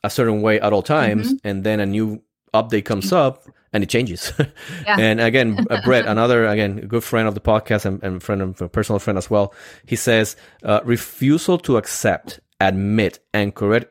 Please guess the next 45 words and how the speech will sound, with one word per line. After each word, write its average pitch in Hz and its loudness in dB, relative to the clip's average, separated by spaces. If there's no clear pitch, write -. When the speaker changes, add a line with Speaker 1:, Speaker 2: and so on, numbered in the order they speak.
Speaker 1:
errors 120 2
or 110 -2
mistakes 107 -2
make 107 -2
for, 101 -4
makes 107 -2
for 107 -2
a 90 0
short 85 -6
career." - -8
And 95 2
he, 131 2
he 135 2
couldn't 117 0
be 107 2
any 104 2
more 95 0
correct. - -4
And, 90 -2
and - -8
this 131 2
is 131 -2
the 127 2
thing, 98 -2
our 113 4
egos 131 2
get 101 0
in 92 -4
the 85 -2
way, 87 -4
and 98 -6
that's 110 2
the 101 2
problem, 85 -4
right? 92 -2
We 113 0
need 120 0
to 127 -2
be 113 2
really 113 2
check - -2
ourselves 90 -4
because 104 -2
sometimes 147 0
we 123 -2